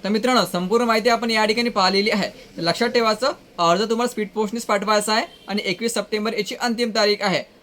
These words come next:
अर्जासोबत तुम्हाला कोणकोणते डॉक्युमेंट जोडायचे आहे, अर्ज कशा प्रकारे पाठवायचा आहे, हे संपूर्ण माहिती पीडीएफमध्ये दिलेली आहे.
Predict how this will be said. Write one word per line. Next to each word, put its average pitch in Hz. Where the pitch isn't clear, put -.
अर्जासोबत 208
तुम्हाला 214
कोणकोणते 208
डॉक्युमेंट 202
जोडायचे 202
आहे, 170
अर्ज 170
कशा 202
प्रकारे 208
पाठवायचा 196
आहे, 151
हे 196
संपूर्ण 202
माहिती 208
पीडीएफमध्ये 196
दिलेली 196
आहे. -